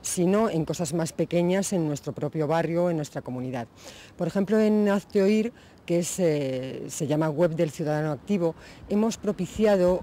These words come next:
eh, utilizar un mecanismo que nos ofrece la Constitución española, que es una iniciativa legislativa popular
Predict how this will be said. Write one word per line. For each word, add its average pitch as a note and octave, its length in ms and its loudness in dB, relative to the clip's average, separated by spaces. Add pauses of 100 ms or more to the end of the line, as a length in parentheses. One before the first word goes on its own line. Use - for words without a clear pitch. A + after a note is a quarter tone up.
eh, E3+ 540 4
utilizar F#3+ 500 0
un A#3 100 4
mecanismo G3 480 0
que F#3 80 -2
nos E3+ 160 -2
ofrece F#3+ 260 -4
la G3 100 -2
Constitución E3+ 480 -6
española, E3+ 580 0 (340)
que G3+ 60 -2
es F#3+ 100 0
una A3 140 2
iniciativa G3+ 560 2
legislativa F3 600 0
popular E3 460 0